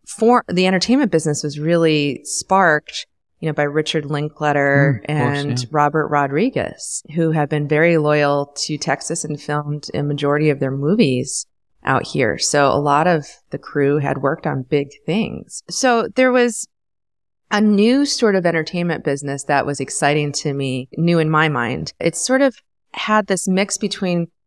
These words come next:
Speaker 1: Michigan and California. California with, like, "I know what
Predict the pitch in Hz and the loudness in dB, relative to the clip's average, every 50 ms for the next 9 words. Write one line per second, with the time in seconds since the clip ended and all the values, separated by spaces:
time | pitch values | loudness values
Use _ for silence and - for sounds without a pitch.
0 | _ - 170 170 196 220 220 - 262 240 214 233 233 226 226 226 - 170 170 165 | _ -4 0 2 2 2 2 2 0 2 2 4 4 4 2 0 0 0 0 0
1 | 165 165 165 - 170 160 156 151 151 - - 151 143 135 131 127 107 - - - | 0 -2 -2 -2 0 0 0 0 -2 -4 -6 -6 -6 -6 -6 -6 -10 -10 -12 -14
2 | _ - - - 175 175 175 175 - - 175 170 175 180 185 180 170 165 156 156 | _ -8 -2 0 2 2 2 0 -2 -2 0 0 2 2 2 2 2 2 2 2
3 | - 160 151 - 143 143 143 151 147 156 160 160 | 0 -2 0 0 -2 -2 0 0 0 0 0 -2